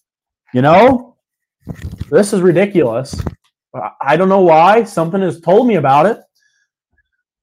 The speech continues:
One team in free agency has been a surprise to spend some money this offseason. Guess what? It's gonna pay off. Last season,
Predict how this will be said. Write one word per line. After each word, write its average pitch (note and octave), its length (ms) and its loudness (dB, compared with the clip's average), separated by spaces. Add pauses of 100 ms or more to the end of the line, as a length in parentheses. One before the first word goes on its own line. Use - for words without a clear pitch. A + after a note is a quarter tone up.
(460)
One D4 280 2
team C#4 220 0
in A3+ 140 0
free G#3+ 220 2
agency G#3 480 2
has C#3+ 120 -4
been G3+ 160 -4
a D4+ 60 -6
surprise G3+ 640 -2
to C#3 60 -8
spend F3+ 320 -6
some F3 140 -8
money F#3 220 -2
this C3 200 -4
offseason. C3 560 -2
Guess F#3+ 280 0
what? F3 320 2 (480)
It's G3 160 -2
gonna B3 200 0
pay F#3 200 0
off. D#3+ 340 2 (1040)
Last A#3 360 2
season, D3+ 560 -2